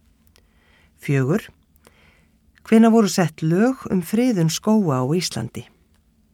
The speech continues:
Fimm. Hvers vegna eru regnskógar jarðar höggnir í svo miklu mæli sem raun ber vitni?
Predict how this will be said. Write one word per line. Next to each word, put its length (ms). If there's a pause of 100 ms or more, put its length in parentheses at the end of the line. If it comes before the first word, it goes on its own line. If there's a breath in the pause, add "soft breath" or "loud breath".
(380)
Fimm. 320 (1300 soft breath)
Hvers 300
vegna 320
eru 320
regnskógar 840
jarðar 400 (140)
höggnir 420
í 140
svo 160
miklu 340
mæli 400
sem 240
raun 240
ber 220
vitni? 400